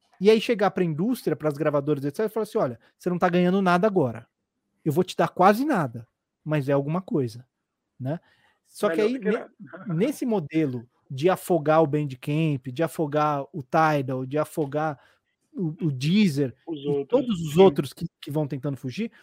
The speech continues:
Speaker 1: o Spotify acaba até tendo prejuízo
Speaker 2: Restringindo,
Speaker 1: na,
Speaker 2: é.
Speaker 1: na, é,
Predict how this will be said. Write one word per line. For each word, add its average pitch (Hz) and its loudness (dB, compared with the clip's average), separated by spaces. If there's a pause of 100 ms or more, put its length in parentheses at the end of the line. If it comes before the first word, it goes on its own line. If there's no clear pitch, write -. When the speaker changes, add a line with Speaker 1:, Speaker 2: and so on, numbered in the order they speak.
(120)
Speaker 1:
o 190 -2
Spotify 190 -2
acaba 185 -2 (1000)
até 240 4
tendo 302 -2
prejuízo 233 2
Speaker 2:
Restringindo, 175 -6
Speaker 1:
na, 190 2
Speaker 2:
é. 233 -4 (440)
Speaker 1:
na, 175 2 (280)
é, 147 -2